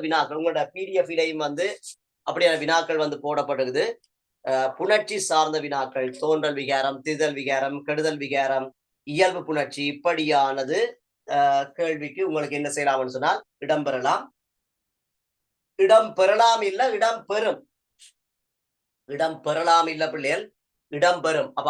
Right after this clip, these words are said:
அப்படியான வினாக்களை நீங்கள் கட்டாயம் என்ன செய்யணும்னு சொன்னால் பார்த்து கொள்ள வேண்டும். இது நாலாவது வகை. சரிதானே? அடுத்து நாங்க பார்த்தோம்னா, இன்னும் இதுல கணக்க வகை இருக்கு, நான் எல்லாத்தையும் சொல்ல இல்ல, கொஞ்சம் கொஞ்சம் சொல்லி கொண்டு போறேன். அடுத்து நாங்க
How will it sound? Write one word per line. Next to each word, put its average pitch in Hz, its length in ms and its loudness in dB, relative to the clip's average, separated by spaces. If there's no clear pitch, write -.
அப்படியான 180 520 0
வினாக்களை 147 460 -2
நீங்கள் 151 260 -2
கட்டாயம் 147 360 0
என்ன 143 120 -4
செய்யணும்னு 139 300 -6
சொன்னால் 147 220 0
பார்த்து 151 320 4
கொள்ள 139 260 0
வேண்டும். 123 300 -8
இது 185 120 0
நாலாவது 151 640 4
வகை. 107 220 -2
சரிதானே? 185 260 2
அடுத்து 262 360 2
நாங்க 254 240 2
பார்த்தோம்னா, 202 480 2
இன்னும் 233 220 0
இதுல 214 280 2
கணக்க 214 220 2
வகை 190 180 0
இருக்கு, 202 220 -4
நான் 190 140 -2
எல்லாத்தையும் 196 400 -6
சொல்ல 165 320 -4
இல்ல, 160 100 2
கொஞ்சம் 190 220 -2
கொஞ்சம் 180 300 0
சொல்லி 165 160 -6
கொண்டு 147 220 -6
போறேன். 170 220 -4
அடுத்து 165 280 0
நாங்க 196 160 4